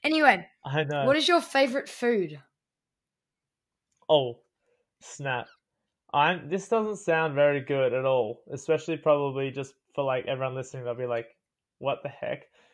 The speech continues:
Speaker 2: But I love a Greek salad.
Speaker 1: Oh, yeah.
Speaker 2: Like, like, I'm just talking, like, feta cheese, olives, and, like,
Speaker 1: Mm.
Speaker 2: fresh salad. I don't know, I don't know why, because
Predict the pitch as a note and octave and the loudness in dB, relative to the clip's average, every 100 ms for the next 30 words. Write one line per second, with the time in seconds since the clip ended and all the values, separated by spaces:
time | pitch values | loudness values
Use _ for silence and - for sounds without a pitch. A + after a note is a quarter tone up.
0 | _ - D3 C#3 - _ _ _ - D3 | _ 0 2 2 -2 _ _ _ 0 4
1 | E3 F3 C#3+ C#3+ E3 F3+ C#3 B2 - _ | 4 2 -2 4 8 8 8 2 -10 _
2 | _ _ _ _ - C#3 - C#3+ D#3+ E3+ | _ _ _ _ -4 -4 -4 0 4 4
3 | E3+ - _ - - E3+ D3+ B2+ A2+ _ | 0 -16 _ -18 2 6 6 4 -2 _
4 | _ _ - G3+ A3+ D#3 - _ _ _ | _ _ -6 -2 -2 -4 -12 _ _ _
5 | _ D#3+ D3+ C#3+ _ _ _ _ _ - | _ 2 2 0 _ _ _ _ _ -4
6 | D#3+ D#3+ - - _ - - _ _ - | 2 2 2 -10 _ -20 -20 _ _ -4
7 | D#3+ F#3 G3+ G3 E3+ D3 C3+ - - F3+ | -4 -2 0 2 2 0 -2 0 2 2
8 | E3+ - E3 D#3 D#3 - - D#3 D3+ D3 | 2 0 2 2 -2 -8 0 4 4 2
9 | D3 C#3+ - - C#3+ C#3+ C#3+ A3 F#3 D3+ | -2 -6 -14 -2 -2 0 -2 0 2 2
10 | E3 - C3+ D3+ F#3 D#3 D#3+ D3+ C#3 - | -2 -2 0 0 0 -2 -2 -4 -6 0
11 | F#3 A#3+ A#3+ G3+ D3 D#3 D#3 C3 B2 D3 | 2 4 2 0 6 8 8 6 0 -2
12 | D#3 D3 | -2 -2